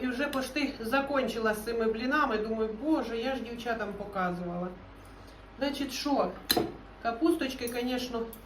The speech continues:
чим більше, тим добріші блінчики. Ну, її ніколи не нажариш стільки, як, як блінів. Блінів завжди набагато більше. В общем, почти дві ложки я кладу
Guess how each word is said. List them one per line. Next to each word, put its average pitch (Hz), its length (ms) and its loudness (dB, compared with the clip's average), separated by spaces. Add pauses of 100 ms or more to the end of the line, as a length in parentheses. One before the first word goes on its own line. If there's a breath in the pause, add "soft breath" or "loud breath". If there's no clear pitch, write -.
(400)
чим 254 220 -2
більше, 226 440 -2
тим 226 240 -2
добріші 208 520 0
блінчики. 262 720 -2 (1700)
Ну, 269 300 0
її 262 280 4
ніколи 269 400 4
не 233 100 6
нажариш 226 500 6
стільки, 277 420 0
як, 220 160 2 (240)
як 208 260 0
блінів. 214 360 0
Блінів 220 400 0
завжди 220 360 0
набагато 196 460 0
більше. 156 420 2 (580 loud breath)
В 226 60 -4
общем, 254 260 -2
почти 269 320 0
дві 277 160 0
ложки 226 400 2
я 202 140 2
кладу 208 460 -2